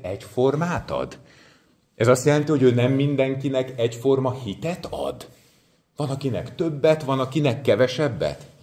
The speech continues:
És akkor nekem ki kell találnom, hogy én most többet kaptam-e, vagy kevesebben, mielőtt nekiállok annak a vágyott, igazi új életnek az élésének?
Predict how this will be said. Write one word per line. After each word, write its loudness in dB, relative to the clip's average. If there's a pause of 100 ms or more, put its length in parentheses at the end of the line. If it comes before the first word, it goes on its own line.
(340)
És 4
akkor 6
nekem 4
ki 2
kell 6
találnom, 4
hogy 2
én 2
most -2
többet 4
kaptam-e, 2
vagy 2
kevesebben, -2 (220)
mielőtt 4
nekiállok 2
annak -4
a 2
vágyott, 2
igazi 4
új 2
életnek 4
az 0
élésének? -2